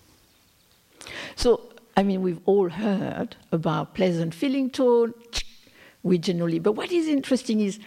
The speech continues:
how does it happen? What, what interests in me is not kind of like, uh, in the text it says this.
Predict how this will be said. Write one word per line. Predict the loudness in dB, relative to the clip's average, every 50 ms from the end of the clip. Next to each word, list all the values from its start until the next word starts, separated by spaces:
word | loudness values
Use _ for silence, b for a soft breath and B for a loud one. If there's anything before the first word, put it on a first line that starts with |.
| B B B B B B
how | -12 -10 -8 -8 -6 -4 -4 -2 0 0 2 2 0 2
does | 2 2 2 2 2 0
it | -2 -2 -4 -4 -4
happen? | -4 -4 -4 -4 -4 -4 -4 -6 -12 _ _ _ _ _ _ _ _ _ _ _ _ _ _ _ _ _ _ _ _ _ _ _
What, | 0 0 0 2 0
what | -2 -2 0
interests | -2 -4 -2 -2 -4 -4 -2 -2
in | -2 -2 -2
me | -2 -2 -2
is | -4 -4
not | -2 -2 -2 -4 -4
kind | -6 -4 -4
of | -4 -4 -2
like, | -2 -2 -2 -2 -4 -8 B B B B B B B B -2
uh, | 0 0 0 2 4
in | 2 4 4
the | 2 0
text | 0 -2 -2 0 -2 -2 -6 -6 -4
it | -4 -4 -4
says | -6 -4 -4 -2 -2 -2 -2 -2
this. | 0 2 2 2 2 0 -2 -4 -8 -10 -14 -16 -20